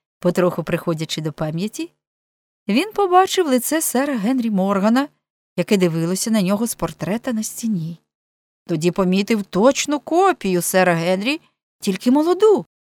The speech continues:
із плоті і крові, яка підносила йому до вуст кухля з бренді і примушувала пити. Не торкнувшися кухля,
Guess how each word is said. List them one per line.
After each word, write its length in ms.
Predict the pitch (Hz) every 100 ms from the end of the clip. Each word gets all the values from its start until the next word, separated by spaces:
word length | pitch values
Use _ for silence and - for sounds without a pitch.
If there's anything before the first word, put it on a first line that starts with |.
| -
із 200 | 214 -
плоті 640 | - 165 190 196 330 359 -
і 120 | - 180
крові, 580 | - 170 196 233 381 - _ _ _ _ -
яка 280 | 185 -
підносила 540 | 240 349 381 440 254 226
йому 240 | 220 214
до 140 | 196 214
вуст 360 | 285 349 - _ _ _ -
кухля 540 | - 254 233 190 208
з 60 | 185
бренді 640 | 185 302 381 359 359 349 _ _ _ _
і 80 | 233
примушувала 680 | - 220 247 - 233 220 208
пити. 440 | - 156 - - _ _ _ _ _ _ _ _ _ _
Не 140 | - 165
торкнувшися 640 | 170 160 156 156 165 -
кухля, 400 | 160 180 185 254